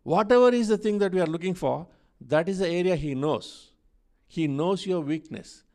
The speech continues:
and he'll offer you the same thing. He knows your weakness, he offers you the same thing. For some people, it can be even immorality, sexual immorality. He knows if it's their weakness, he will offer it. He will offer it.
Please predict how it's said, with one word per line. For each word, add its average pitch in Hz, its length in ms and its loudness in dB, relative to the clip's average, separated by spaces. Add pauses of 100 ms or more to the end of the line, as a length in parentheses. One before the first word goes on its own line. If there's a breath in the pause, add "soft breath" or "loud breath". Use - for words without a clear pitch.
(180)
and 135 120 -6
he'll 147 140 -2
offer 165 360 -2
you 165 100 -6
the 139 120 -6
same 120 340 -10
thing. - 220 -20 (1040)
He 147 120 -6
knows 208 340 2
your 214 120 2
weakness, 190 420 -4
he 208 120 -14
offers 160 320 0
you 156 80 -2
the 135 60 -10
same 123 240 -8
thing. 101 180 -14 (220 soft breath)
For 170 220 -2
some 202 300 0
people, 202 280 -4
it 180 180 -6
can 180 200 -2
be 180 100 0
even 175 440 0 (240 soft breath)
immorality, 170 840 0
sexual 170 420 -2
immorality. 147 640 -4 (220 soft breath)
He 196 180 -4
knows 196 320 2
if 170 160 -2
it's 175 120 -2
their 175 180 2
weakness, 202 420 -2
he 190 120 -4
will 190 100 -2
offer 220 280 0
it. - 240 -14 (920)
He 170 80 -4
will 165 100 -2
offer 170 280 0
it. - 240 -18